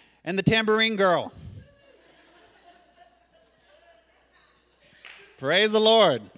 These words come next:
You know, I pray for, like, a dance team and music and flags. You know, I just, I just wanna see it all, y'all. Um,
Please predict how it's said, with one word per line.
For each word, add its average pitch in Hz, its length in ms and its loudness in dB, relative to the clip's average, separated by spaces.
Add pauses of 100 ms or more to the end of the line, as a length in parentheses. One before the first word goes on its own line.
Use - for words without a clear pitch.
(1200)
You 127 100 -12
know, 139 140 -2
I 135 100 -2
pray 147 560 -6
for, 120 340 -14
like, 113 280 -12 (880)
a 113 60 -12
dance 123 440 -8
team 131 560 -12
and 101 160 -14
music 127 540 -6
and 104 180 -16
flags. 127 600 -8
You 143 80 -8
know, 143 200 -2
I 170 140 -4
just, 160 300 -6
I 160 100 -4
just 165 180 -8
wanna 143 220 -14
see 127 180 -14
it 110 60 -10
all, 98 320 -10
y'all. 101 300 -12 (180)
Um, 113 380 -14